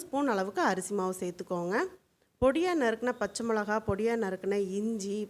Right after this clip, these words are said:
கொத்தமல்லி இலை, கருவேப்பிலை, பெரிய வெங்காயம், இது எல்லாமே மாவுல சேர்த்துக்கலாம். வெங்காயம் கூடுதல் கம்மியா நம்ம ப-, நம்மளோட இஷ்டம்தான். சில பேருக்கு வெங்காயம் அதிகமா இருந்தா பிடிக்கும், சில பேருக்கு வெங்காயமே இல்லைன்னா பிடிக்கும், சில பேருக்கு கொஞ்சமா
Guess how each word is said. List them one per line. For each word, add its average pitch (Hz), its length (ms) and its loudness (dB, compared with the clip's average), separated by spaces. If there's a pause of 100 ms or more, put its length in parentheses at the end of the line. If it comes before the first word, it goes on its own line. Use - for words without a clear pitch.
(160)
கொத்தமல்லி 214 560 0
இலை, 185 140 0 (120)
கருவேப்பிலை, 196 520 0 (100)
பெரிய 185 260 0
வெங்காயம், 165 420 -6 (420)
இது 254 120 0 (120)
எல்லாமே 269 360 2 (140)
மாவுல 196 300 0 (120)
சேர்த்துக்கலாம். 185 580 0 (1000)
வெங்காயம் 294 580 2
கூடுதல் 254 480 0
கம்மியா 208 360 2 (200)
நம்ம 190 320 -2
ப-, 185 260 0
நம்மளோட 208 380 0
இஷ்டம்தான். 208 500 0 (640)
சில 262 220 2
பேருக்கு 233 340 2
வெங்காயம் 202 360 2
அதிகமா 220 360 2
இருந்தா 202 260 0
பிடிக்கும், 220 360 -2
சில 196 200 0
பேருக்கு 190 320 0
வெங்காயமே 208 440 0 (100)
இல்லைன்னா 214 420 0
பிடிக்கும், 190 380 -2 (440)
சில 277 200 2
பேருக்கு 247 280 0 (100)
கொஞ்சமா 226 400 0